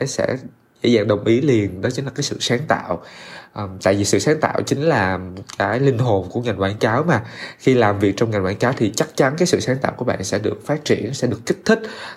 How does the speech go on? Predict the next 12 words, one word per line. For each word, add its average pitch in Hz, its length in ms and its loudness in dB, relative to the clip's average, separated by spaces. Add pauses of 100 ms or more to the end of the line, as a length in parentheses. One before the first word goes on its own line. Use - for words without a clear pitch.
thông 139 320 0
qua 135 140 2
rất 202 220 0
là 113 60 2 (100)
nhiều 104 260 -2
dự 95 280 0
án, 127 360 2 (460)
à, 104 300 -4
thông 127 200 -4
qua 127 80 2
rất 156 160 -2
là 131 60 0